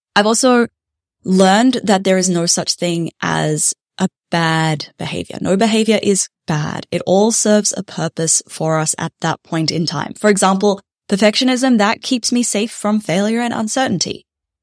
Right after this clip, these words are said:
But sometimes the impact of that behavior can hold your business back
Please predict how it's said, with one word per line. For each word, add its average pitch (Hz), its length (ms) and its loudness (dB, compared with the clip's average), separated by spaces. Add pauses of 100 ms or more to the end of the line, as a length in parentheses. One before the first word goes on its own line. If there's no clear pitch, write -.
But 208 280 2
sometimes 247 460 2
the - 180 -4
impact 220 480 0
of 185 140 -2
that 190 200 -2
behavior 180 560 -2 (400)
can 190 520 0 (380)
hold 202 300 2
your 196 80 2
business 180 320 -2
back 151 400 -6